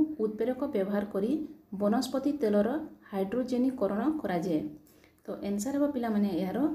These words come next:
ଏନ୍ ଆଇ। କୋଡ଼ିଏ ନମ୍ବର question ଦେଖନ୍ତୁ, ନିମ୍ନରେ ଦିଆଯାଇଥିବା କ୍ଷାରକମାନଙ୍କ ମଧ୍ୟରୁ କେଉଁଟି ଆଲକାଲି ଅଟେ? ତ answer ହେବ ପିଲାମାନେ ଏହାର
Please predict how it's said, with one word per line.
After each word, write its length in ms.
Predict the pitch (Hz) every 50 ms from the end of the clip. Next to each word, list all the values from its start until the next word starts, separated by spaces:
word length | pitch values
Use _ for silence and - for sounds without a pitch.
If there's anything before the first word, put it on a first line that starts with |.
| - - - - _ -
ଏନ୍ 220 | 202 214 262 294 302 - - -
ଆଇ। 180 | 214 214 220 190 160 - - - - - - _ _ _ _ _ _
କୋଡ଼ିଏ 180 | - 208 208 208
ନମ୍ବର 200 | 220 233 254 254
question 240 | - 262 262 262 254
ଦେଖନ୍ତୁ, 280 | 254 254 254 247 254 285
ନିମ୍ନରେ 380 | 269 233 214 208 208 208 208 208
ଦିଆଯାଇଥିବା 300 | 208 208 202 202 214 214
କ୍ଷାରକମାନଙ୍କ 600 | - 190 180 190 180 214 214 208 196 196 202 208
ମଧ୍ୟରୁ 360 | 196 190 180 170 175 196 240 - - -
କେଉଁଟି 300 | - 208 214 208 294 302 302 302 - - -
ଆଲକାଲି 400 | 208 190 - - 208 214 262 311 311 - - - - -
ଅଟେ? 280 | 190 190 - 214 165 151 151 151 - - - - _ _ _
ତ 40 | - 196 - -
answer 340 | - 196 202 208 202 254 254
ହେବ 100 | 262 262 262
ପିଲାମାନେ 340 | 262 220 214 208 208 208 202
ଏହାର 220 | 190 196 190 196